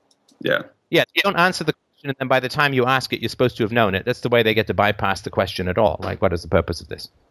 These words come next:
Speaker 1: Yeah. Cool. All right.
Speaker 2: So,
Speaker 1: Well,
Speaker 2: so I just
Speaker 1: go,
Speaker 2: point out, I
Speaker 1: go
Speaker 2: don't,
Speaker 1: ahead.
Speaker 2: I mean, you, you gotta, you gotta step through the rings to get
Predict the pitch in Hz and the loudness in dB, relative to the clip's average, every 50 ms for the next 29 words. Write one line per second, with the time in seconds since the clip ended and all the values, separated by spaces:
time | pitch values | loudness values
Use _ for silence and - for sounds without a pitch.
0 | _ _ _ _ - 80 - - - 131 - _ _ _ _ - - _ _ _ | _ _ _ _ 0 0 0 0 0 -4 -12 _ _ _ _ -20 -20 _ _ _
1 | _ _ - - _ _ _ _ _ - - - - - - _ _ _ _ _ | _ _ -20 -20 _ _ _ _ _ 0 2 2 0 -2 -6 _ _ _ _ _
2 | _ _ _ _ _ _ _ _ _ _ _ _ _ _ _ _ _ _ _ - | _ _ _ _ _ _ _ _ _ _ _ _ _ _ _ _ _ _ _ 0
3 | 127 123 107 107 - - - _ - - 175 156 147 _ _ 117 127 127 - _ | 2 4 4 2 0 -2 -6 _ 0 2 2 2 2 _ _ 0 0 0 0 _
4 | _ _ - 135 - 214 175 156 - 185 _ _ _ - 120 - - 170 156 143 | _ _ -8 -2 0 0 0 2 0 -2 _ _ _ -2 -2 2 2 2 4 4
5 | 127 120 127 135 165 170 - - _ _ - 135 123 - - 135 98 120 - _ | 2 2 2 2 2 2 0 0 _ _ -8 -8 -6 -2 -2 -2 -2 -2 -6 _
6 | _ _ _ 147 143 131 147 - - 160 156 156 165 151 151 139 123 117 - _ | _ _ _ -6 -2 -2 -2 -2 2 0 2 4 4 4 4 2 2 0 -8 _
7 | _ _ _ _ _ _ _ _ - 113 127 135 147 131 127 - - 160 131 - | _ _ _ _ _ _ _ _ -12 -8 0 2 2 2 2 2 2 0 0 0
8 | - - 147 131 120 117 135 127 113 113 110 - - 101 113 110 101 - - | 0 2 2 2 4 4 2 2 2 0 -4 -4 -4 0 2 2 2 2 -4